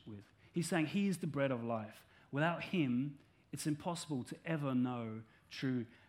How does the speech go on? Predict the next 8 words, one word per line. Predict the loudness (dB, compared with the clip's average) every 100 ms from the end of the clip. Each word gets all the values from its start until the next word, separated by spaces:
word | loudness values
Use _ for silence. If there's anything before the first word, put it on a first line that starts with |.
| -14
satisfaction. | -4 -4 -4 -6 -8 -8 -10 -12 -14 -20 _ _ _ _ _ _ _ _ _ _ _ _ _ -20 _ -20 _ _ -4
You | 2
may | 4 4
say, | 4
"Hey, | 4 4 2 0
uh, | -4 -4 -14 -4
okay, | 2 6
uh, | 4